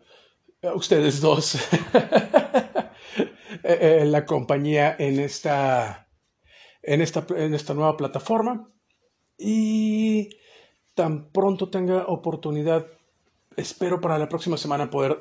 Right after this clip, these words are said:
tener la última, la última parte. No sé si terminar exactamente con lo que sea cocina de los cincuenta, que me parece muy interesante,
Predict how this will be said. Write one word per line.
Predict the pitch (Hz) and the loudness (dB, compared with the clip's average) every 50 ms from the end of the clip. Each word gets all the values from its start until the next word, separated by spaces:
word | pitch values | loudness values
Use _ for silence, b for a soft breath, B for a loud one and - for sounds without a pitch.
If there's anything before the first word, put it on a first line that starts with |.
| - - | -8 -8
tener | - 135 135 131 127 - - | -6 -4 -2 -2 -2 -4 -4
la | 127 131 127 | -2 0 0
última, | 127 127 127 123 131 127 127 120 117 110 - _ b b b b b b b | 0 -2 -4 -6 -6 -8 -6 -8 -8 -10 -14 _ b b b b b b b
la | b 139 139 | b 2 2
última | 135 135 127 160 135 123 | 2 2 2 0 -2 0
parte. | - 135 113 117 - 127 143 151 | 0 0 0 0 -2 -6 -4 0
No | 156 202 | 0 0
sé | 208 208 214 | 2 0 -2
si | 196 214 185 | -4 -2 0
terminar | 202 185 170 175 185 185 185 | 0 0 2 2 2 2 2
exactamente | 175 - 190 180 - 185 180 180 165 185 | 2 0 -2 -2 0 0 0 0 0 -2
con | 180 - 156 151 | -2 -2 -2 0
lo | 147 143 | -2 -2
que | 147 151 143 | -2 -2 -4
sea | 143 - - 160 160 151 156 156 156 - - | -4 -4 -4 -2 0 2 2 2 0 -2 -4
cocina | - 147 - - 156 151 151 147 151 | -6 -8 -6 -6 -4 -4 -2 -2 -2
de | - 143 135 | -2 -2 -2
los | 131 - | -2 -4
cincuenta, | - 135 131 151 156 156 143 156 | -6 -4 0 0 0 0 -2 -6
que | - - 135 | -8 -10 -10
me | 123 | -10
parece | - - 127 131 - - 117 | -8 -8 -8 -8 -8 -10 -10
muy | 113 147 208 226 | -6 -2 -2 0
interesante, | 190 156 147 123 117 - 160 156 156 214 214 | 0 -2 -4 -8 -8 -8 -8 -6 -4 -6 -6